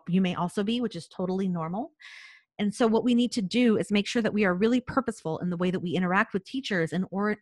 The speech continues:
order to build a positive relationship with them so that they can see that we are actually there to help. So the do is make a plan for building relationships online. So to make a plan, think about the opportunities that you have for building relationships.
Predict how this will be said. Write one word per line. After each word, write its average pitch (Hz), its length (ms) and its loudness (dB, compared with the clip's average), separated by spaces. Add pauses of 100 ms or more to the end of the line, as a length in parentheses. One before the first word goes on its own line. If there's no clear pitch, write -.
order 220 240 -2
to - 180 -8
build 214 360 0
a 190 40 -4
positive 196 520 -4
relationship 165 580 -4
with 165 120 -4
them 160 140 -4
so 170 120 -8
that 165 160 -8
they 165 80 -2
can 175 240 -4
see 202 460 -6 (340)
that 190 140 2
we 202 120 2
are 190 160 0
actually 160 380 -2
there 147 160 -4
to 147 40 -6
help. - 280 -10 (880)
So 240 680 6 (260)
the 208 100 6
do 220 420 6
is 220 300 4
make 226 300 4
a 226 40 0
plan 160 680 -2
for 196 100 0
building 170 380 0
relationships 165 640 -6
online. 151 520 -6 (240)
So 240 120 -6
to 247 100 -2
make 247 160 0
a 403 40 -2
plan, 180 300 -2
think 240 200 0
about 214 180 0
the - 120 0
opportunities 254 680 2
that - 80 -6
you 185 160 -2
have 254 280 4
for 302 140 -2
building 170 300 -2
relationships. - 720 -8